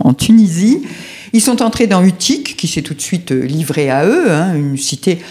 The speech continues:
un peu plus au nord-ouest sur la côte de la, de la Tunisie. Euh, ils ont demandé aux, euh, Carthaginois de leur livrer toutes leurs armes, ce que les Carthaginois ont fait,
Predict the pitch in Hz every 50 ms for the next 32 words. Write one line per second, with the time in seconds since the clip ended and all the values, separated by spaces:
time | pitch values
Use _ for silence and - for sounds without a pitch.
0 | - - - - 151 143 170 156 - 175 160 156 147 143 156 180 175 160 170 160
1 | 170 175 170 175 - - 135 139 - 165 135 127 127 - - - 160 160 - -
2 | - 139 127 131 123 123 139 135 127 117 117 117 117 123 139 131 131 131 - -
3 | 143 139 156 170 175 196 247 320 415 480 - - - - - - - - - -
4 | - - _ - 180 175 175 170 165 160 156 156 151 147 143 139 139 139 120 -
5 | - - - - _ _ _ _ _ _ _ _ _ _ _ _ _ _ _ _
6 | _ _ _ _ _ - 269 311 294 294 320 370 359 311 320 285 269 277 269 262
7 | 233 220 262 262 247 240 214 - - - - - _ _ 233 247 247 240 233 190
8 | - - - - - _ - 156 165 160 156 143 139 139 135 - - - 247 247
9 | - - 254 254 214 247 226 233 233 233 226 196 175 180 170 170 170 185 190 180
10 | 185 160 170 165 175 165 156 - - - - - - 370 359 - 226 190 - 147
11 | 135 233 - 175 196 269 277 330 - - - - - _ _ _ - - - 339
12 | 330 359 320 294 - - 202 - - 196 165 180 196 175 160 151 139 135 147 131
13 | - - - - - 135 143 135